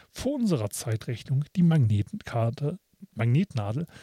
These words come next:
auf ihren großen Reisen durch die Steppe Hochasiens als Wegweiser gebrauchten. Aber nicht nur die Eigenschaft der Magnetnadel, die Sü-, Nord-Süd-Richtung anzuzeigen,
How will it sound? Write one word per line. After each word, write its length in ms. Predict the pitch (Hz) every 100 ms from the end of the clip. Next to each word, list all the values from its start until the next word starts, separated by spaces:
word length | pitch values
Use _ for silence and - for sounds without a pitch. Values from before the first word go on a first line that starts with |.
| - -
auf 120 | -
ihren 180 | 139 131
großen 380 | 147 214 -
Reisen 420 | 139 107 113 123 135
durch 160 | 117
die 140 | - -
Steppe 480 | - 123 - 101
Hochasiens 760 | 120 170 - 101 117 131 143 - -
als 260 | 208 -
Wegweiser 680 | 120 107 - 110 104 117 165 -
gebrauchten. 600 | 120 - 101 104 - - _ _ - - - -
Aber 160 | - 131
nicht 260 | 180 - 143
nur 120 | 117
die 160 | 123
Eigenschaft 680 | - 113 117 - 165 - -
der 80 | 113
Magnetnadel, 800 | 95 92 95 104 107 101 107 220 - - - -
die 120 | 131
Sü-, 160 | 113 117
Nord-Süd-Richtung 960 | 151 135 139 - 117 208 - 117 - 180
anzuzeigen, 720 | - 104 151 - - 120 208